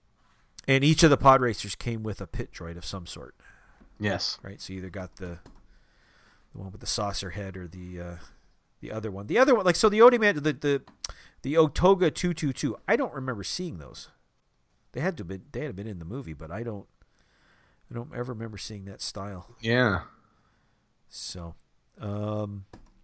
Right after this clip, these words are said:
Speaker 1: did we miss any pod racers? One,
Speaker 2: No, I think that's
Speaker 1: two.
Speaker 2: it.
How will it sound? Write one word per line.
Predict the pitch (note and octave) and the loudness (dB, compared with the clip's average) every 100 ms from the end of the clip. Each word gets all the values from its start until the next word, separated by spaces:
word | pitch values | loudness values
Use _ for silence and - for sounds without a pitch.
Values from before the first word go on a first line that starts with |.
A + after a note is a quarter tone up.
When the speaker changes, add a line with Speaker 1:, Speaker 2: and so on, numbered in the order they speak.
| _ | _
Speaker 1:
did | G#2 | -10
we | G2+ | -8
miss | C#3+ | -8
any | F#3+ F3+ | -8 -8
pod | E3 G3 | -6 -6
racers? | G#3+ G#3+ A#3 A3+ - _ _ _ _ _ | -8 -12 -12 -16 -16 _ _ _ _ _
One, | - C3 | -6 2
Speaker 2:
No, | B2 | 4
I | C3 | 4
think | D3+ | 2
that's | D#3 D3+ D3+ | 2 2 2
Speaker 1:
two. | C3 | 2
Speaker 2:
it. | - | 0